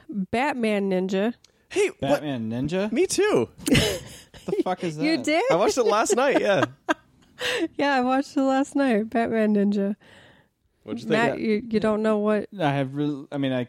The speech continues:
Speaker 3: get it. It's like Batman, but he's a ninja. But what the fuck is Batman Ninja?
Speaker 1: It is a animated D C movie,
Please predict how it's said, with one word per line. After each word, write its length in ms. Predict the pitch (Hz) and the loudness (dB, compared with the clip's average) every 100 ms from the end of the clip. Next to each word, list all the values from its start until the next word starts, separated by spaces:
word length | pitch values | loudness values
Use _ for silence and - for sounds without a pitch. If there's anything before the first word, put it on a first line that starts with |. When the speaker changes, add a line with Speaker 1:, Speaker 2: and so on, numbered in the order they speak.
| - | -2
Speaker 3:
get 220 | 131 127 | 0 2
it. 160 | 107 107 | 0 -2
It's 180 | - | -4
like 160 | 113 101 _ - 101 - | -4 -4 _ -18 -12 -2
Batman, 340 | 104 107 104 | 0 0 0
but 100 | 101 | -2
he's 140 | 104 101 | -2 -2
a 60 | |
ninja. 340 | 98 107 101 92 | 0 0 -2 -2
But 140 | 92 | -2
what 140 | 104 | -4
the 60 | - | -6
fuck 280 | - 120 113 | -4 -2 -2
is 80 | 98 | -4
Batman 380 | 98 101 101 | -4 -2 -2
Ninja? 280 | 98 101 92 - - | -2 -4 -8 -12 -8
Speaker 1:
It 120 | 254 247 | -4 0
is 300 | 262 233 220 | 0 0 -4
a 580 | - 220 214 208 208 - | -4 -2 0 0 0 -2
animated 800 | - 226 240 240 247 262 262 - - _ - | -2 0 0 0 0 0 -2 -8 -20 _ -4
D 160 | 240 233 | -2 0
C 180 | - | 0
movie, 520 | 226 208 190 196 196 | 0 0 0 0 0